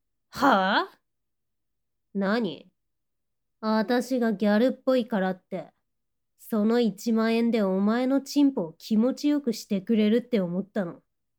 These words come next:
やらねえよ。お前みたいなゴミに、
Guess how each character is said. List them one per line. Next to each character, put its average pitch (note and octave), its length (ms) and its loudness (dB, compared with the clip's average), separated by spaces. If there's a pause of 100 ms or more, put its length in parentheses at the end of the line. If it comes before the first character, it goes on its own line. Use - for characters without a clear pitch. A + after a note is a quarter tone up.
(680)
や G#3 380 4
ら G#3+ 180 6
ね A#3+ 300 8
え - 20 6
よ。 E3+ 240 0 (1200)
お G#3 240 2
前 A3+ 300 4
み A#3 140 2
た A3+ 140 0
い F3+ 60 0
な D#3+ 140 -8
ゴ F#3+ 240 -4
ミ F#3 200 -2
に、 E3 200 -10